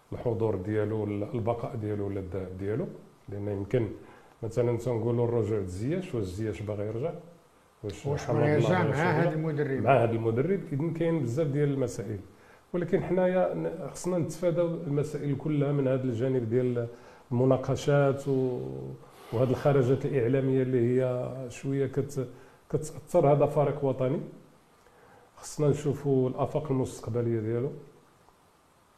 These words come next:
Speaker 1: وحاجه اللي كنت انا كنتمنى في الخطاب ديال القجع هو يقول واش عنده يعني قناعه بالكفاءه ديال المدرب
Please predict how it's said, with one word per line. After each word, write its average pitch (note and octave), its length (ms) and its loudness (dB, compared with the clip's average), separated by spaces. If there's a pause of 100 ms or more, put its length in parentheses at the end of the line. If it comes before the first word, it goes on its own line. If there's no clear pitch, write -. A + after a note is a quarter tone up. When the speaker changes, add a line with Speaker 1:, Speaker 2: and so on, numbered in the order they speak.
(520)
Speaker 1:
وحاجه C3+ 300 2
اللي D3+ 160 2
كنت D3 260 0
انا C#3+ 140 2
كنتمنى C#3 840 0
في C3 100 -6
الخطاب B2 440 -4
ديال B2+ 160 0
القجع D3 500 -4
هو C3+ 160 2
يقول D#3 340 2 (140)
واش C#3 440 -2 (140)
عنده C3+ 560 2 (1000)
يعني D#3 760 -2
قناعه D#3 420 2
بالكفاءه D3+ 520 0
ديال D#3+ 180 2
المدرب A2 480 0